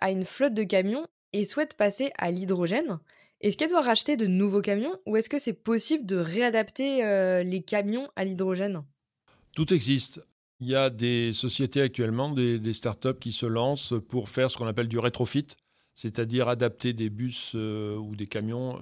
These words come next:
Speaker 2: à moteur à combustion interne, les adapter à l'électrique. Il y a également des réflexions qui sont menées actuellement par certains constructeurs, je pense, euh, à Toyota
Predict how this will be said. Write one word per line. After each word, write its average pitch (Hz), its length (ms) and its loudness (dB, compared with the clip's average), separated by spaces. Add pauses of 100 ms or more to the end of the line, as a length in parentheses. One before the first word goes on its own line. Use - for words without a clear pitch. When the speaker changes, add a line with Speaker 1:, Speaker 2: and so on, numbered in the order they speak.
(100)
Speaker 2:
à 87 60 -12
moteur 92 320 -8
à 87 60 -8
combustion 95 360 -8
interne, 123 340 -4 (440)
les 120 240 0
adapter 127 600 2
à 120 80 4
l'électrique. 117 580 -2 (540)
Il 147 80 -8
y 151 80 4
a 156 120 6
également 147 680 4
des 135 160 -4
réflexions 139 480 -4
qui - 120 -10
sont 135 140 -4
menées 131 260 -2
actuellement 131 420 -4
par 123 140 -4
certains 123 280 -4
constructeurs, 131 720 -2
je - 60 -10
pense, 113 260 -8
euh, 107 260 -4
à 104 40 -8
Toyota 110 500 -8